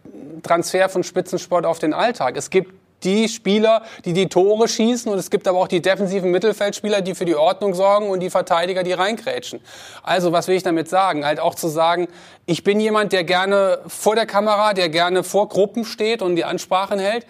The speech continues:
Aber genauso wichtig sind auch die, die im Backoffice für mich die Angebote gestalten oder jetzt auch, äh, wenn ich jetzt, äh, die W-M-Planung mir anschaue oder all das, was ich jetzt immer mit den großen Turnieren hab. Da brauche ich diese Personen, die ganz gewissenhaft da ganz strukturiert arbeiten.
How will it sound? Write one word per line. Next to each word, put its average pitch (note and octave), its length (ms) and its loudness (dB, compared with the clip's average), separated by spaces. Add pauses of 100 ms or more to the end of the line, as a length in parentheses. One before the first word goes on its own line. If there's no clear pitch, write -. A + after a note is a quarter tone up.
(320)
Aber F#3+ 140 0
genauso G3+ 560 2
wichtig G3+ 280 -2
sind G3+ 160 0
auch F#3+ 120 0
die, G3+ 140 0
die F#3+ 120 2
im F3+ 140 0
Backoffice F3 760 -2
für E3 160 0
mich F3+ 160 2
die F3 140 0
Angebote F3 580 2
gestalten E3+ 540 0
oder E3+ 160 0
jetzt E3+ 300 -2
auch, F3 300 0
äh, E3+ 180 2
wenn E3+ 120 0
ich E3+ 120 -4
jetzt, - 400 -6
äh, E3 260 -2
die E3 180 -2
W-M-Planung F3 840 2 (200)
mir E3 160 0
anschaue E3+ 540 0
oder D#3+ 140 0
all E3+ 160 0
das, E3+ 280 0
was E3 160 -2
ich E3+ 120 -4
jetzt E3+ 200 -4
immer E3 240 -2
mit E3 160 0
den D#3+ 140 -2
großen E3+ 420 -2
Turnieren E3+ 460 0
hab. B2 240 -4 (260)
Da D#3 120 2
brauche G#3+ 540 2
ich F#3 160 -2
diese F3+ 380 2
Personen, E3 480 2
die E3 140 2
ganz F#3 420 0
gewissenhaft F#3 800 0
da F3+ 140 4
ganz E3+ 260 -2
strukturiert G3+ 720 0
arbeiten. B2+ 680 0